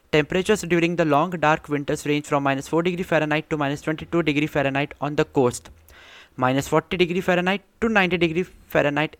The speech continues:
inland. During the summers, coastal temperatures average thirty-two degree Fahrenheit, occasionally climbing to fifty degree Fahrenheit, while the inland summer temperatures range from minus four degree Fahrenheit to minus thirty-one degree Fahrenheit.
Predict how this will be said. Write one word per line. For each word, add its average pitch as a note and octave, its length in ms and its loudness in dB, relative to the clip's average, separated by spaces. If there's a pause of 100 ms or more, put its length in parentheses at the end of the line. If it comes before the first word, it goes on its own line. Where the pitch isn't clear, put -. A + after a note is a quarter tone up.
inland. B2 420 -4 (680)
During C#3+ 320 2
the B2 80 -2
summers, F3+ 480 -2
coastal A3+ 520 0
temperatures G3 580 -2
average D#3 480 0 (260)
thirty-two F#3+ 480 -4 (120)
degree D#3+ 260 0
Fahrenheit, D3+ 540 -2
occasionally D#3+ 460 -2
climbing D3+ 360 -4
to D#3 100 -8
fifty F3 280 -4
degree D#3 220 0
Fahrenheit, B2 460 -4 (540)
while C3 300 4
the B2 260 -2
inland E3+ 340 0
summer F3+ 220 0
temperatures D3+ 580 -2
range C3+ 220 -2
from C3 180 -2
minus C3 280 -4
four E3 200 0
degree D#3+ 200 0
Fahrenheit C3+ 500 -2
to G#3+ 60 -6
minus G3+ 200 -4
thirty-one D3+ 360 -6
degree C3 200 -6
Fahrenheit. A2+ 460 -6